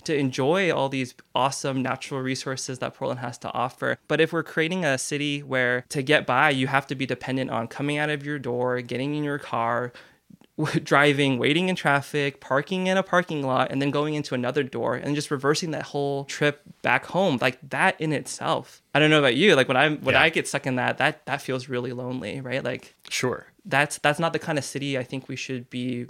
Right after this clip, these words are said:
Speaker 1: pushing towards, because I don't think that's gonna, that's not gonna be the kind of city that makes us stronger for the future.
Speaker 2: Absolutely, yes. Are you a bicyclist? Do you, you walk, bike, and transit?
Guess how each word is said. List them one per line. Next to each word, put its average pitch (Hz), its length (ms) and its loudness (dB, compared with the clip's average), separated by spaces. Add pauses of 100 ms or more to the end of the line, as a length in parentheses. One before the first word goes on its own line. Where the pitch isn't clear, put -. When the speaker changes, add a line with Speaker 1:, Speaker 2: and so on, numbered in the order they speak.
Speaker 1:
pushing 165 320 -4
towards, 127 340 -6
because 127 260 -8
I - 80 -4
don't 135 140 -4
think 131 180 -8
that's - 180 -10
gonna, 131 260 -8 (120)
that's 135 260 0
not 131 180 0
gonna 135 160 -2
be 131 120 -6
the 120 120 -6
kind 127 220 -4
of 120 60 -8
city 135 220 -8
that 123 160 -10
makes - 260 -12
us 135 240 -10
stronger 117 460 -8
for - 120 -20
the - 80 -14
future. - 420 -16 (680)
Speaker 2:
Absolutely, - 640 -4
yes. - 360 -6 (200)
Are 110 140 0
you 127 140 2
a - 20 4
bicyclist? 127 720 -2
Do 110 80 -6
you, 98 240 -4
you 104 160 -8
walk, 101 340 -2
bike, 101 320 0
and 95 340 -4
transit? 117 640 -2